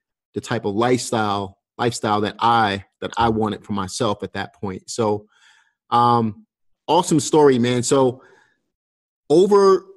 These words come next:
the years since two thousand and twelve, you know, you've, again,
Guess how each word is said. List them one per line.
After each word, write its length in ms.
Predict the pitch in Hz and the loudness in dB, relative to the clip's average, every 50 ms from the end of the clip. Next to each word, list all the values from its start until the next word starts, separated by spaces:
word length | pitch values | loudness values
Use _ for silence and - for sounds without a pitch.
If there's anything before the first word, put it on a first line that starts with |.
| _ _ _ _ _ _ _ _ _ - | _ _ _ _ _ _ _ _ _ -2
the 100 | 151 147 | 0 0
years 540 | 151 151 160 151 135 123 113 101 98 92 - | 2 4 4 4 4 4 2 0 -4 -6 -6
since 200 | 131 123 117 - | -6 -6 -6 -4
two 160 | - 151 147 | -2 -2 -2
thousand 440 | 143 151 147 143 147 143 127 139 135 | 0 0 2 2 2 2 0 0 -2
and 120 | 135 127 | -2 -4
twelve, 640 | 117 - - 131 120 117 110 110 110 104 101 - _ _ _ _ _ _ _ - | -4 -4 -2 -2 0 0 0 0 -2 -4 -6 -12 _ _ _ _ _ _ _ -12
you 100 | - 104 | -10 -8
know, 120 | 104 104 | -6 -6
you've, 440 | 107 110 113 110 113 110 95 - - _ _ | -4 -4 -2 -2 -4 -4 -6 -12 -20 _ _
again, 520 | 123 113 110 123 123 117 110 101 95 101 | -10 -6 -4 -2 -2 -2 -4 -6 -10 -14